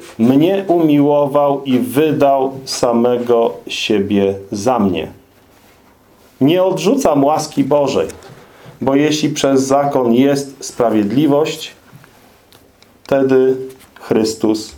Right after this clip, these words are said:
daremnie umarł. Jest to rozdział, w którym mamy właśnie kilka takich bardzo ważnych stwierdzeń.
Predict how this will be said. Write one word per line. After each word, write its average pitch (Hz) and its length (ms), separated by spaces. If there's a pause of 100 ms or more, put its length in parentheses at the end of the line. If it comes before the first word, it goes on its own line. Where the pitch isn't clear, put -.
(500)
daremnie 98 720 (460)
umarł. 110 420 (3750)
Jest 226 200
to 208 340
rozdział, 180 760
w 160 80
którym 165 400
mamy 151 320
właśnie 131 640 (260)
kilka 185 420
takich 135 420
bardzo 107 600 (560)
ważnych 98 560 (420)
stwierdzeń. 110 680